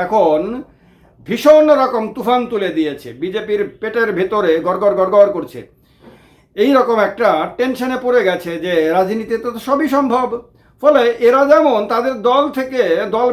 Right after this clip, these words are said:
ভেঙে বিজেপির সঙ্গে এসেছিলেন, এটা সম্ভব হয়েছিল। আবার বিজেপির সঙ্গ ত্যাগ করে তারা আবার অন্যদিকে চলে যেতে পারেন মুখ্যমন্ত্রিত্বের জন্য, এটাও সম্ভব। বন্ধুরা নমস্কার। কংগ্রেসের একটি প্রস্তাব, কংগ্রেসের মহারাষ্ট্রের প্রাক্তন, আহ, রাজ্য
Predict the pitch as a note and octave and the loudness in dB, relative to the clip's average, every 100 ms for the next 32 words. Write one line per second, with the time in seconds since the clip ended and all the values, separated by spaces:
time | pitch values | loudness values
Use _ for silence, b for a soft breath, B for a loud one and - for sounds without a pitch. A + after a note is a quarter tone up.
0 | G3+ B3 C4+ B3+ G#3 A#3 B3 B3 A3+ A#3+ | -2 -2 -2 -2 -2 -6 -8 -8 -6 -6
1 | B3+ A3+ A#3+ B3 A#3+ A#3 B3 A#3+ B3 C4+ | -6 -6 -6 -6 -4 -2 -2 -4 -2 -2
2 | C4+ B3 A#3+ A#3+ A#3+ B B - B3+ A#3+ | -2 -4 -2 -2 -2 B B -6 -4 -4
3 | C4 C#4 C#4 C4+ B3 C4+ C4 C4+ C4 C4 | -4 -4 -6 -6 -4 -2 -2 -2 -2 0
4 | C4 C4+ C4+ C#4 C4 C4 C4 A#3 B3+ B3 | 0 0 0 0 0 -2 -4 -4 -4 0
5 | B3+ B3+ A#3+ C4 B3 B3+ B3+ A#3+ A#3 A#3+ | 0 -2 -2 -2 0 -2 -2 -4 -8 -8
6 | A#3+ A#3 B3+ A#3+ B3 A#3 A3+ A#3 C4+ B3+ | -10 -8 -8 -4 -4 -4 -2 2 2 0
7 | A#3+ A#3+ - _ b b b b b b | -4 -4 -6 _ b b b b b b
8 | b _ G3 A#3+ A#3 G#3 F#3+ D3 - _ | b _ 2 4 4 0 -4 -8 -8 _
9 | _ _ _ _ _ _ _ - G#3+ B3+ | _ _ _ _ _ _ _ -2 0 2
10 | C4+ C#4+ C#4+ D4 C#4+ A#3+ A#3+ C4 B3+ B3+ | 2 2 2 0 0 -4 -4 -10 -8 -8
11 | - G3 D#3 C#3+ G3+ A3 A#3+ B3 A3 A#3 | -2 0 0 -2 0 0 2 2 4 2
12 | D4+ D4+ - - D#3+ A3+ B3 A#3 - B3 | 0 -4 -10 -8 -2 0 0 -4 -4 0
13 | F#3+ G3 G#3 A3+ A3 C4 B3+ B3 B3+ A#3+ | 0 -2 -4 -6 -6 -4 -2 -2 -2 2
14 | F#3 F3 G3 | 2 4 2